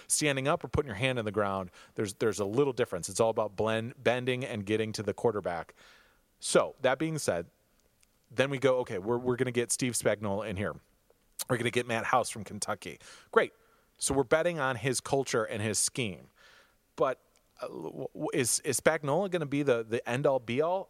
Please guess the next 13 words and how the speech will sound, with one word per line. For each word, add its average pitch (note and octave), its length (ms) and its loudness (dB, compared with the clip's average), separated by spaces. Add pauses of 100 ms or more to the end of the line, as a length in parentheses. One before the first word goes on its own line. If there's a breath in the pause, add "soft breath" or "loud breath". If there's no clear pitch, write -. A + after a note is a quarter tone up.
I A#2+ 60 -2
mean, C3 220 -2
if B2+ 140 -4
you F3+ 80 0
just G#3+ 180 -2
look F3 180 0
at C#3 300 0
the A2 60 -2
points F3 360 0
against B2 420 -2
for A2 100 -2
Spagnuolo A2 580 -2
defenses, C#3+ 840 -6